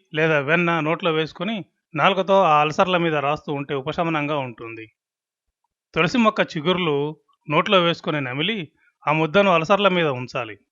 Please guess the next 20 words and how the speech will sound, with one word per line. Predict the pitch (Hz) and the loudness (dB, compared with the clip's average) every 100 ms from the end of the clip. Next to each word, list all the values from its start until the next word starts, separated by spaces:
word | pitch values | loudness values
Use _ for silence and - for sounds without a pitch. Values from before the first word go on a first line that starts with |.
| _ _ _ _ _ _ _ _ _ _ _ _ _ _ _ _ | _ _ _ _ _ _ _ _ _ _ _ _ _ _ _ _
ఇలా | 165 180 156 | 2 4 4
ఐదు | 170 | 2
నిమిషాల | 190 190 190 | 0 2 2
పాటు | 170 170 156 | 2 0 0
ఉంచితే | 156 175 165 139 143 _ _ | -2 -2 -4 -4 -4 _ _
త్వరగా | 156 147 180 | 0 2 4
నయమవుతాయి. | 190 147 143 131 - 113 110 117 _ _ _ _ _ _ _ - | 4 2 -2 -6 -8 -14 -14 -20 _ _ _ _ _ _ _ -8
అలాగే | 143 180 180 180 147 143 _ _ _ _ 143 | 0 0 2 -2 -2 -6 _ _ _ _ -14
జామ | 120 151 202 214 202 | -4 0 0 -2 -4
చిగుర్లు | 185 180 | -4 -4
నమిలి | 151 147 185 214 147 127 | -4 -2 -2 -4 -8 -10
నోట్లో | 135 170 190 160 | -6 -6 -4 -6
ఉంచుకుంటే | 147 151 143 131 127 - _ _ _ 143 | -6 -8 -8 -8 -10 -14 _ _ _ -4
మంచి | 185 185 196 | -4 -2 -2
ఫలితం | 185 165 151 | -4 -4 -6
కనిపిస్తుంది. | - 131 120 - 117 107 110 _ _ _ _ _ _ _ _ _ - | -6 -8 -10 -18 -18 -16 -18 _ _ _ _ _ _ _ _ _ -8
బంతి | 135 165 233 | -4 -2 4
ఆకులు | 208 190 190 | 4 4 0
శుభ్రంగా | 160 151 165 185 170 | -6 -2 0 0 0
కడిగి | 139 143 170 226 | -4 -6 -8 -10